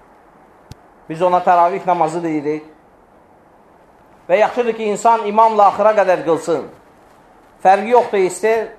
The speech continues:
imam bir rükət qılsın, istəyir iyirmi bir ya iyirmi üç və s. Yəni, nə qədər imamla axıraca qədər qılsan, bir o qədər savab çox olar. Bütün gecənin ibadəti sənin üçün yazılır.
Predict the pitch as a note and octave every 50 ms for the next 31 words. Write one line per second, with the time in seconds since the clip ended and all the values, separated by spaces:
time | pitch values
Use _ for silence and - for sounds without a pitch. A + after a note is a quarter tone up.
0 | - - _ _ _ - F#3 G3+ A3 A3 G#3+ G3 G3+ A#3 G#3+ G#3 F#3+ F3 G#3 F#3+
1 | F3+ F3+ F3 F3+ E3+ E3+ - G3+ G#3+ G#3+ G3+ E3+ - - - G3 G#3 G#3+ A3+ A3+
2 | - - - - _ _ _ _ _ _ _ _ _ _ _ - F3 F#3+ F#3+ F#3
3 | F#3 F#3 F#3+ F3+ G#3 G#3+ G#3+ F#3+ F3+ E3+ E3+ F3 E3+ E3+ F3+ E3+ F3 F3 F3+ F#3
4 | G3 F#3+ F#3+ - E3+ D3+ - - F#3 E3+ C#3+ B2 A2 - - - _ _ _ _
5 | _ _ _ _ _ _ _ _ _ _ _ _ _ _ - E3 E3+ F3+ F#3 G3+
6 | A3+ A3+ A3 G#3+ G#3 G3 F#3 F3 F3+ - - - - - _ _ _ - F#3 G3
7 | G#3 G#3+ G#3 G#3 G3+ F#3+ F#3 F3+ - - F3 - G3+ G3 G3+ G3 F#3+ F#3+ F3+ E3+
8 | E3+ E3 F3 E3+ D#3+ - E3+ F3 D#3+ - G3 G#3 G#3+ G#3 G3 G3+ A3 G#3 G3 F#3+
9 | F3+ F#3+ G3 A3 A3 - - - - - - - - F#3+ F3+ F#3 G3+ G3+ - -
10 | G#3+ G#3 - G3 F3 D#3 C3 A#2 - - - - - - B3 B3+ A#3+ A3 A3 G#3+
11 | - - G3+ F#3+ G3+ A3+ A3+ F#3+ D#3 - - F3+ F#3 F#3 F#3 F#3 F3+ F3 F3 F#3
12 | G#3 - - F#3+ F3+ F3+ F#3+ F#3 - F#3 F3 E3+ E3 D3+ C#3+ C#3+ D3+ D#3+ F3 D#3
13 | C3